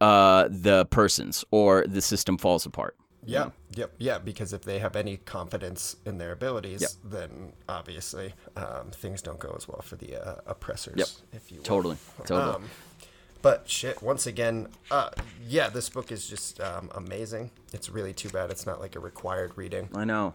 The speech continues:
Speaker 2: Um, and more stuff, but, uh,
Speaker 1: Yeah.
Speaker 2: <sighs> you know, I guess we just can't have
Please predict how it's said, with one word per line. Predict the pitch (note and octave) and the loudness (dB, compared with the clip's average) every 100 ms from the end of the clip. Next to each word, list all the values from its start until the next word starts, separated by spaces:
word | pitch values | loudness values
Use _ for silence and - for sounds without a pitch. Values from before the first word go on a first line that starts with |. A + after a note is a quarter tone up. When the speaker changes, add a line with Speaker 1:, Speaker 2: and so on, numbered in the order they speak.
| - | -8
Speaker 2:
Um, | G#2 F2+ G#2 G2 F2+ G#2+ | -12 -10 -12 -14 -18 -14
and | G#2+ G#2+ | -12 -12
more | G2 G2 | -12 -12
stuff, | - F2+ F2+ - - - - | -8 -8 -10 -14 -20 -16 -10
but, | E2+ - - - | -10 -10 -10 -8
uh, | F#2 F2 - - _ _ _ - - | -6 -8 -12 -18 _ _ _ -20 -2
Speaker 1:
Yeah. | A#2 B2 - | 6 6 6
Speaker 2:
<sighs> | - - F#2+ | -2 -2 -4
you | G#2 | -8
know, | G2 | -6
I | F#2 | -6
guess | G2+ G2+ G2+ | -6 -6 -6
we | |
just | - G#2 | -6 -8
can't | - G2 E2+ | -6 -6 -4
have | G2+ - G2+ | -6 -6 -6